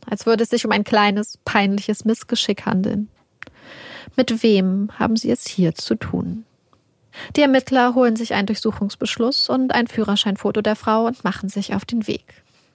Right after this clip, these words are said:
Sie halten vor dem kleinen weißen Holzbungalow, der zumindest von außen keinen besonders gepflegten Eindruck erweckt. Sie klopfen an die Tür und blicken kurz darauf in die großen braunen Augen einer jungen, dunkelhaarigen Frau. Es ist die Frau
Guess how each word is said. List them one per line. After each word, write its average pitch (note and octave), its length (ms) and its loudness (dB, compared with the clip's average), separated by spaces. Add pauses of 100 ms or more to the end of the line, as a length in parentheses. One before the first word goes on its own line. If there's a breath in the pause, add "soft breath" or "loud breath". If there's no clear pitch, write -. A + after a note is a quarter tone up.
(100)
Sie G#3 200 2
halten G#3 460 0
vor - 140 0
dem A#3+ 180 2
kleinen A#3 460 4
weißen G#3 320 0
Holzbungalow, G#3 800 2 (480 loud breath)
der D#4 300 4
zumindest D4+ 640 -2
von C#4+ 180 0
außen G3 560 0
keinen F#3 360 0
besonders F#3+ 460 -2
gepflegten - 520 -4
Eindruck - 460 -4
erweckt. - 520 -8 (480)
Sie - 120 -6
klopfen G3+ 300 0
an G3+ 100 4
die A3 100 2
Tür B3 360 2 (460 loud breath)
und C4+ 120 0
blicken C#4+ 240 0
kurz - 280 -2
darauf A#3 480 0
in A3+ 80 0
die A#3 80 4
großen A3+ 460 0
braunen G#3+ 320 2
Augen F#3 460 0
einer G#3 160 0
jungen, F#3+ 440 0
dunkelhaarigen F3+ 720 -2
Frau. - 400 -8 (1160 loud breath)
Es A#3+ 140 0
ist - 180 -2
die B3 60 0
Frau G#3+ 520 2